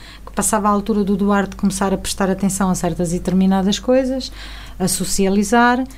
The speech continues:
e o Duarte não o fazia como as outras crianças. Portanto, eh, eh, foi a Sofia, no fundo, que disse: Espera, passa-se aqui alguma coisa.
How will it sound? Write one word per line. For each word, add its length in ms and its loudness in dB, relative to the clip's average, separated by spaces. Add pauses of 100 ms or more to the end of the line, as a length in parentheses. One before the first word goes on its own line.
(180)
e 120 2
o 60 2
Duarte 420 0
não 260 4
o 40 0
fazia 400 0
como 200 -4
as 80 -2
outras 300 -2
crianças. 540 -2
Portanto, 440 -10
eh, 60 -6
eh, 520 -8
foi 340 0
a 40 2
Sofia, 680 0
no 100 6
fundo, 540 2 (100)
que 160 4
disse: 480 -4
Espera, 480 -6
passa-se 380 -2
aqui 180 -8
alguma 340 0
coisa. 320 -6